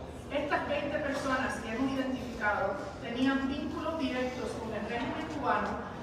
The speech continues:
y su aparato de opresión y violaciones de los derechos humanos. Y son los responsables directos de ayudar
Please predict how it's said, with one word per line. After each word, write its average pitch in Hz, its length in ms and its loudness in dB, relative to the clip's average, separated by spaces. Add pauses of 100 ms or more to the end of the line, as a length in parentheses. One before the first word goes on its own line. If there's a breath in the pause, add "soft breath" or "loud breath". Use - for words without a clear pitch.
(160)
y 269 380 -2
su 262 160 -2
aparato 285 560 4 (260)
de 240 80 0
opresión 240 520 -2 (440)
y 294 220 -4
violaciones 247 800 2
de 233 100 0
los 220 220 0
derechos 254 640 -2
humanos. 208 360 -2 (680 loud breath)
Y 247 140 -4
son - 500 2
los 254 140 0
responsables 240 760 0
directos 269 560 -2
de 208 140 -2
ayudar 233 380 2